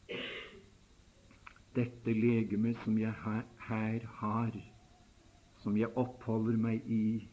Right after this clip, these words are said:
nå, det er avhengig av blod. Det er avhengig av blod.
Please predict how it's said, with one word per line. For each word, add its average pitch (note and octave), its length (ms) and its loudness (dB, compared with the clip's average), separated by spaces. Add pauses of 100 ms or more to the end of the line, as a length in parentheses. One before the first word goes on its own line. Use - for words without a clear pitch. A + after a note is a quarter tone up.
(140)
nå, G#2+ 280 4 (1800)
det A2 200 -2
er A2+ 180 0
avhengig G#2+ 680 2
av G#2 160 0
blod. G2+ 340 -2 (560)
Det G#2+ 140 -6
er G#2 160 -2
avhengig G2+ 720 -2
av F#2+ 100 -6
blod. F#2+ 300 -8